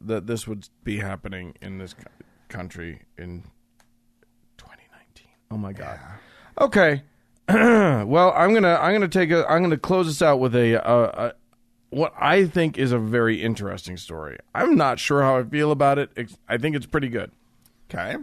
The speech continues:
Speaker 1: Uh, the California State Senate
Speaker 2: Okay.
Speaker 1: uh, recently passed a bill that would require priests to report, uh, child abuse and molestation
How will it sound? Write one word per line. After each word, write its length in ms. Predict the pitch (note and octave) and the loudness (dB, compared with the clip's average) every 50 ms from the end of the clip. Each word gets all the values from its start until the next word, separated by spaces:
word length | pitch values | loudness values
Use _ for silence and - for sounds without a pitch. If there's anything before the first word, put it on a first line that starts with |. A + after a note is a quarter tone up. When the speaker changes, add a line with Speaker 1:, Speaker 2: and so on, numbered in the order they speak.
| - _ - | -8 _ 2
Speaker 1:
Uh, 320 | B2 B2+ B2+ C3 C3 B2 - - _ _ _ _ _ | 4 6 6 6 4 2 -2 -6 _ _ _ _ _
the 340 | - - - - D3 D3+ D3 | -20 -20 -14 -4 -2 -2 -2
California 760 | - - G#3 F#3+ G#3 A3 A3 - - F3+ F3 F3+ E3+ D#3+ C#3 | 0 0 2 2 4 2 2 0 0 0 0 2 0 -2 -2
State 260 | - D#3+ D3 C#3 A#2 | -2 -2 -2 -2 -4
Senate 480 | - - B2 G#2 F#2+ F2 - - _ _ _ _ _ _ _ _ _ _ _ _ - | -4 -4 -4 -4 -6 -10 -14 -18 _ _ _ _ _ _ _ _ _ _ _ _ -18
Speaker 2:
Okay. 200 | - D#2+ D#2 G#2 F3+ C4+ | -18 -16 -14 -14 -10 -6
Speaker 1:
uh, 320 | - G3+ G3 G#2+ G2 E2+ - - _ _ | -4 -4 -2 -4 -4 -6 -10 -14 _ _
recently 520 | - C3 D3 E3 D#3 E3 F#3+ D3 C#3+ C#3 | -2 0 0 0 0 0 -2 0 0 -2
passed 420 | - - C3+ C3+ C#3 D3+ D3 - - | 0 2 2 2 2 0 -2 -6 -6
a 80 | - C#3 | -6 -6
bill 480 | B2 A2 C3 B2 G#2+ F#2+ F#2+ F#2 F#2+ - _ _ _ _ _ _ _ _ _ | -2 0 0 0 0 -2 -4 -8 -12 -14 _ _ _ _ _ _ _ _ _
that 120 | A#2 A#2+ | -4 -2
would 200 | B2+ C#3 C#3 C3 | 0 -2 -2 -2
require 840 | C3+ B2+ - - - C3 C3+ D#3 E3 F3 E3+ F3 G3+ A#3 C4+ C#4 - _ _ _ _ _ _ _ _ | -4 -6 -8 -8 -4 -2 0 2 2 2 2 2 2 0 -2 -4 -12 _ _ _ _ _ _ _ _
priests 880 | - - C4 B3+ A#3 F3 F#3+ G3 - - - - - - - - - _ _ _ _ _ _ _ _ _ _ _ _ _ _ _ _ _ _ | -4 0 0 2 2 2 0 -2 -6 -8 -10 -14 -14 -14 -14 -16 -18 _ _ _ _ _ _ _ _ _ _ _ _ _ _ _ _ _ _
to 140 | - - D3+ | -4 -4 -2
report, 880 | C3+ C#3 C#3+ B2+ - _ - - A3+ A#3 G3+ C#3 G#2 - _ - - _ _ _ _ _ _ _ _ _ _ _ - | -2 -2 -4 -4 -6 _ -4 0 2 2 2 2 -2 -6 _ -20 -20 _ _ _ _ _ _ _ _ _ _ _ 0
uh, 300 | A2+ A2+ A2+ A#2 A#2+ A2+ | 2 4 4 4 2 0
child 460 | - - - D#3 F3 F3 F#3 F3+ D#3+ | -2 -6 -2 2 4 4 4 4 2
abuse 560 | D3+ A#2 G#2+ G2 F#2 F2 - - - - - _ _ _ _ _ _ _ _ _ _ _ _ | 0 -2 -2 -4 -6 -8 -12 -14 -16 -18 -20 _ _ _ _ _ _ _ _ _ _ _ _
and 220 | G#2+ A2+ A2+ A#2 | -2 0 2 2
molestation 720 | A#2+ B2+ B2+ B2+ A#2+ A2 - C3+ A#2 G#2 - - G2 F#2 | 2 2 2 2 0 0 -2 -2 -4 -4 -4 -8 -10 -12